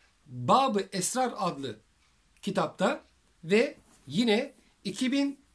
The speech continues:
dokuz yılında Elif Şafak'ın yazmış olduğu,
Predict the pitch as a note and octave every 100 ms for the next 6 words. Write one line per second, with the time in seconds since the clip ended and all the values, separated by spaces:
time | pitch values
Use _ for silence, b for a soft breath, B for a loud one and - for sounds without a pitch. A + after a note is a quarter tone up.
0 | D#3+ G#3 A3 D4+ A3+ E3+ D3+ A3 D4 -
1 | b b b b - A3+ D4 - A3+ G#3+
2 | A#3+ C#4 B3+ - F3 F3+ D#3+ D3 D3+ C#3
3 | B2+ B3+ D#4+